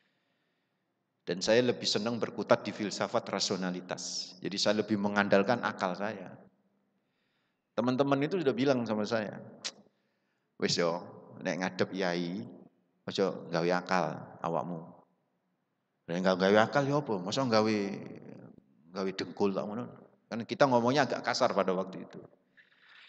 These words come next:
"Wis terserah sampean, engko ae deleng, dilihat." Saya dulu nakal dalam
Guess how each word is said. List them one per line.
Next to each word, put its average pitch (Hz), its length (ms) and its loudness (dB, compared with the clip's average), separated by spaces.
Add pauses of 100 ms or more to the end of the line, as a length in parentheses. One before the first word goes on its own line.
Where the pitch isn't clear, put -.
(540)
"Wis - 160 -6
terserah 87 400 -4
sampean, 87 560 -4 (480)
engko 87 160 0
ae 92 160 -4
deleng, 78 480 -12 (640)
dilihat." 78 480 -10 (1400)
Saya 131 160 6
dulu 139 480 0
nakal 135 320 6
dalam 117 320 4